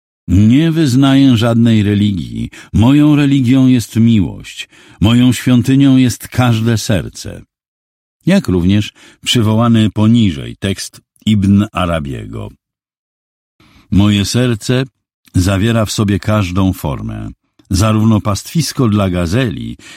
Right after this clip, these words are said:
jak i klasztor chrześcijańskich mnichów. Jest świątynia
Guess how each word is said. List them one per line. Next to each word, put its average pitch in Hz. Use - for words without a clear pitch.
jak 113
i 117
klasztor 131
chrześcijańskich 104
mnichów. 82
Jest 104
świątynia 131